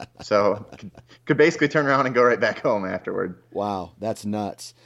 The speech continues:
Speaker 2: Uh, all right, so when you were, when you were doing your scouting, uh, how many acres, eh,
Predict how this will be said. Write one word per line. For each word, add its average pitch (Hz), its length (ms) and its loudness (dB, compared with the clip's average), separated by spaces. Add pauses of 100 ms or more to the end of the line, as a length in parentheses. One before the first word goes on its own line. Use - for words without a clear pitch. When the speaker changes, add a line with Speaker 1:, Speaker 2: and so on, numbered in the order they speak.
(180)
Speaker 2:
Uh, 107 340 0 (280)
all 120 120 2
right, 107 220 0
so 123 380 0 (2250)
when 120 200 0
you 180 140 0
were, 156 260 2
when 113 160 -4
you 170 120 -2
were 160 80 0
doing 120 320 0
your 95 120 -4
scouting, 87 640 -8 (420)
uh, 90 200 -14
how 127 200 -6
many 214 360 -4
acres, 101 680 -6 (680)
eh, 90 220 -14